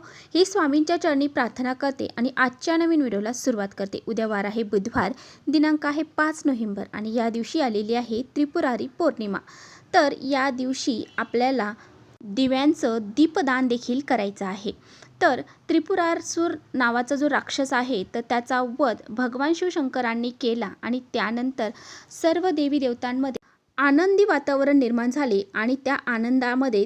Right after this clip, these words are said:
त्यांनी सर्व ठिकाणी दिवे लावले आणि दीपोत्सव साजरा केला. म्हणजेच या दिवशी देव दिवाळी साजरी केली. म्हणूनच या दिवशी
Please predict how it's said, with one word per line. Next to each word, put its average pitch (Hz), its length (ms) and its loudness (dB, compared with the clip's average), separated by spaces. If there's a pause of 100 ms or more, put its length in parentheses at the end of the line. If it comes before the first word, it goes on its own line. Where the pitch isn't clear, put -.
त्यांनी 254 380 4 (280)
सर्व 359 380 2
ठिकाणी 269 680 -2
दिवे 294 720 2 (200)
लावले 233 540 2
आणि 277 360 -8
दीपोत्सव 285 640 4
साजरा 226 500 -2
केला. 220 420 0
म्हणजेच 240 420 2
या 233 200 2
दिवशी 262 420 -2
देव 262 380 2
दिवाळी 240 500 0
साजरी 196 400 -2
केली. - 380 -4 (380)
म्हणूनच 254 460 4
या 262 280 2
दिवशी 262 500 -2